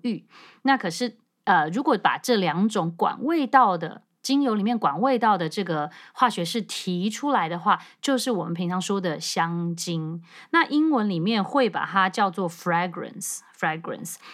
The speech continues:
那如果是精油的话，就是 essential oil。所以你在看成分的时候，其实会，会看到。那其实呢，大部分呢，我们就是在使用的商品里面，大部分都是用的是香精啦，比如说像香水啊、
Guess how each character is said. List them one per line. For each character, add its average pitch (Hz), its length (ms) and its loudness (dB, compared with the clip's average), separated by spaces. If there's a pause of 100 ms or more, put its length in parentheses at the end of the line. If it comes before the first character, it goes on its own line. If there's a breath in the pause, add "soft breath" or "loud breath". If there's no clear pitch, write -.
那 311 120 4
如 247 140 0
果 190 100 0
是 202 240 -4
精 240 300 -2
油 180 160 0
的 170 40 -2
话， 180 200 0
就 196 120 -2
是 180 120 -6
essential 165 540 -6
oil。 165 340 -4
所 165 120 -2
以 240 60 2
你 196 80 0
在 226 140 -2
看 262 200 0
成 160 300 -6
分 262 180 -4
的 190 80 -2
时 170 120 -6
候， 185 80 -4
其 170 160 -10
实 160 120 -8
会， 170 320 -6 (280 loud breath)
会 196 180 -2
看 170 400 -4
到。 - 300 -2 (340)
那 349 120 2
其 - 180 -2
实 226 200 -2
呢， 233 280 2
大 262 240 2
部 254 240 0
分 202 360 0
呢， 135 160 -4
我 170 120 -2
们 165 400 -4 (280 soft breath)
就 233 100 -2
是 220 500 -2 (220)
在 302 220 2
使 170 300 -2
用 226 220 2
的 170 220 0
商 202 220 0
品 170 240 -2
里 160 140 -6
面， 185 280 0
大 311 320 0
部 269 180 0
分 208 280 -2
都 185 200 0
是 190 220 -4
用 180 180 0
的 147 120 -6
是 170 160 -6
香 151 320 -6
精 143 240 -10
啦， 151 120 -6
比 156 140 -8
如 170 60 -2
说 226 180 -2
像 220 240 0
香 208 340 -2
水 - 360 -6
啊、 208 340 2